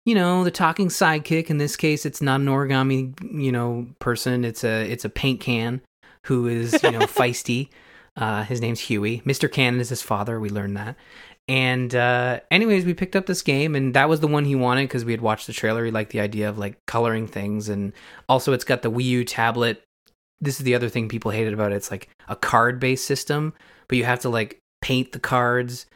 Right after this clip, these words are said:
Speaker 1: then flick them up onto the screen. Super, super gimmicky, but the kids, I figured the kids would
Speaker 2: Very
Speaker 1: love it.
Speaker 2: Wii U-ish. Yeah.
Speaker 1: Yeah.
Speaker 2: But yeah, exactly. Probably fits really well with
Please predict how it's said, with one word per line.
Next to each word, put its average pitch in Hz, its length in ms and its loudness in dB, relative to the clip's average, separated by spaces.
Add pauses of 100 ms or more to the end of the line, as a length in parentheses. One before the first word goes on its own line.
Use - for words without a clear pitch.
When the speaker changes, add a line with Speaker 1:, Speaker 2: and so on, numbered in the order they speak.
(320)
Speaker 1:
then 208 180 0
flick - 400 -2
them 120 160 2
up 113 180 -2
onto 117 260 2
the 107 80 -2
screen. 110 420 -2
Super, 131 840 0 (560)
super 175 380 2
gimmicky, 123 560 2
but 107 320 -2
the 131 60 -6
kids, 143 360 0
I 123 120 -2
figured 160 200 -2
the 120 60 -4
kids 190 100 0
would 220 80 6
Speaker 2:
Very 220 220 2
Speaker 1:
love 196 160 0
it. 208 60 2
Speaker 2:
Wii 190 120 -2
U-ish. 165 600 -2
Yeah. 160 280 2
Speaker 1:
Yeah. 196 140 2
Speaker 2:
But 277 320 0
yeah, 359 220 2
exactly. 208 540 0
Probably 196 880 0 (220)
fits - 300 -4
really 190 220 -2
well 170 280 2
with 160 260 -4